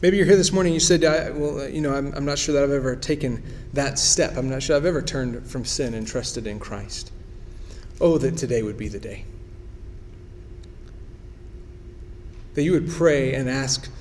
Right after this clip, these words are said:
the Lord to come in, forgive sin, and give you eternal life starting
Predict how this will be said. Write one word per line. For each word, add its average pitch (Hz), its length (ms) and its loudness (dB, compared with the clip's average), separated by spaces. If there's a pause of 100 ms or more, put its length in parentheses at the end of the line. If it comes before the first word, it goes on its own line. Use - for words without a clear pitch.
(120)
the 147 100 2
Lord 127 540 2 (1400)
to 143 80 -2
come 147 320 -2
in, 135 180 0
forgive 127 600 -2
sin, 113 560 0 (760)
and 131 140 -4
give 139 160 2
you 143 160 2
eternal 120 340 -2
life 117 320 -4
starting 117 520 0